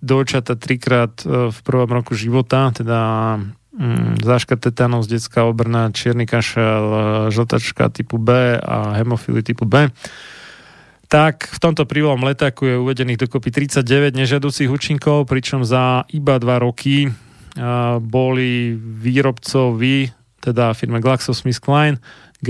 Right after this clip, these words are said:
S K, hlásené, e, nežiaduce účinky, teraz neviem presne, koľko tam bolo počet celkový, ale,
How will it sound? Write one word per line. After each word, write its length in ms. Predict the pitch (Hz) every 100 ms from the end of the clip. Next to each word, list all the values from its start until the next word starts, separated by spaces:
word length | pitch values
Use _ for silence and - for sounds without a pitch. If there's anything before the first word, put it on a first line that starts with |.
| 127
S 160 | 120
K, 240 | - 143 143 117 - - - - - - _ -
hlásené, 960 | 107 135 147 - 143 135 135 135 120 101 _ _
e, 60 | 127 120 117 117 117 117 113 113
nežiaduce 560 | 127 123 123 131 -
účinky, 480 | 127 127 131 123 127
teraz 320 | 117 127 110
neviem 160 | 127 120
presne, 320 | 123 113 117
koľko 400 | 113 123 117 127
tam 160 | 117 107
bolo 240 | 113 107
počet 480 | - 127 - 156 -
celkový, 640 | 135 131 147 143 156 151
ale, 480 | 139 127 127 123 -